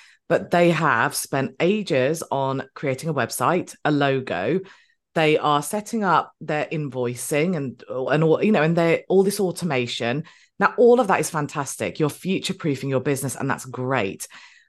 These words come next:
But I think your priority should be start to get your name out there and start making money.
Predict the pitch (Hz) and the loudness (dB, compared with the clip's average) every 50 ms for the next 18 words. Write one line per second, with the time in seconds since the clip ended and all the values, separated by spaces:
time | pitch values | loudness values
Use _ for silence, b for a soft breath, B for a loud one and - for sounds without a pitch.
0 | B _ _ _ - 190 135 117 139 175 - - - - - _ _ _ - - | B _ _ _ 4 4 6 6 4 2 2 0 -6 -14 -16 _ _ _ 0 2
1 | 190 208 208 202 - 135 123 120 117 - 143 120 - 165 147 143 139 135 - 139 | 4 4 2 2 0 -2 -2 -2 -2 -4 -6 -6 -2 0 0 0 0 -2 -4 -8
2 | - - 135 120 - 135 135 135 135 135 - _ _ _ - - - - 175 156 | -8 -8 -8 -4 -2 -2 0 -2 -4 -8 -12 _ _ _ -14 -12 -6 0 2 2
3 | 151 143 - - - 165 - 147 - 120 127 117 120 123 123 131 127 113 80 - | 2 2 0 -4 -8 -8 -6 -4 -4 -2 -2 -2 -2 -2 -2 -2 -2 -2 -2 -4
4 | - 120 110 - - 117 - - 139 120 85 110 123 120 120 - 143 143 139 139 | -4 -4 -4 -4 -4 -6 -6 -4 -4 -2 -2 -2 -2 -4 -4 -6 -6 -2 0 0
5 | 147 160 175 226 214 | 0 0 0 -2 -4